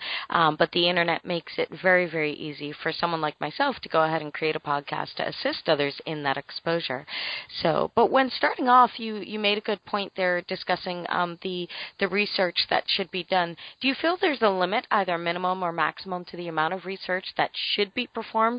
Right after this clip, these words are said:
prior to launching, you know, a minimally viable product for those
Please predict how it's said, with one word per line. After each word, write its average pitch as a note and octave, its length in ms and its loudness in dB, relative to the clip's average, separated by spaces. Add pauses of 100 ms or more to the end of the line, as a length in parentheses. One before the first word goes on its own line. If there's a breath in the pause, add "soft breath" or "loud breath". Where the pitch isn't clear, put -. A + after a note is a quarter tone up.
(360 loud breath)
prior F3+ 280 6
to - 140 -12
launching, F3 640 -2
you G3 120 -4
know, D#3 220 4
a F3 60 2
minimally F#3 600 -2
viable E3 600 0
product D3+ 560 0
for F3+ 80 -6
those E3 380 -2